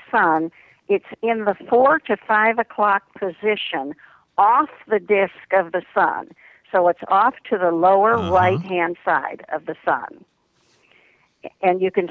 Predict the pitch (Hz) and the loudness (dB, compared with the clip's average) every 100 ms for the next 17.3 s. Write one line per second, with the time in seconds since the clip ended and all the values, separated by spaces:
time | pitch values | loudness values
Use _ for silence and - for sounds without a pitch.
0 | - 208 185 165 - 247 247 269 262 269 | -2 0 2 -2 -2 0 0 2 2 0
1 | 285 - 208 196 - 214 190 190 - 156 | -2 -6 -8 -8 -4 -2 -2 -2 -2 0
2 | 131 _ _ - 285 349 - - 226 226 | 0 _ _ -4 0 0 -2 0 0 0
3 | - 226 208 202 - 311 370 381 - 190 | 0 -2 0 -4 -4 -2 0 -2 -2 -4
4 | - - 359 _ - 180 147 - - 160 | -4 -6 -6 _ -6 -6 -6 -6 0 0
5 | 165 165 - 180 185 180 170 180 180 175 | 0 -2 0 0 0 -2 -4 -4 0 2
6 | 175 175 - 170 170 233 320 269 151 78 | 2 0 -8 -8 -4 -2 -2 -4 -6 -14
7 | - _ - - 104 113 117 127 - 123 | -18 _ -20 -18 -14 -10 -8 -8 -6 -8
8 | - 127 120 254 285 302 285 226 92 _ | -8 -8 -6 -4 -2 -2 -2 -6 -10 _
9 | - 185 254 240 220 202 196 185 175 175 | -8 -6 -4 -6 -6 -8 -8 -6 -6 -6
10 | 170 220 - - - _ _ _ - 220 | -4 -4 -4 -8 -10 _ _ _ -12 -10
11 | 247 233 - 196 175 165 - 160 165 151 | -8 -8 -8 -8 -4 -2 0 0 0 0
12 | 90 - _ - - _ _ _ - 143 | -2 -6 _ -20 -20 _ _ _ -6 -4
13 | 165 214 202 - - 202 165 - 139 104 | -4 -4 -2 -2 -2 -2 -4 -6 -8 -6
14 | 98 104 104 123 147 127 104 120 135 127 | -6 -6 -4 -2 -2 -2 -2 -6 -8 -10
15 | 143 117 85 82 98 117 107 98 113 147 | -6 -6 -6 -8 -10 -8 -6 -6 -4 -2
16 | 170 139 117 92 127 156 - 139 98 - | -2 -2 -4 -4 -6 -8 -10 -10 -10 -10
17 | 71 53 | -14 -14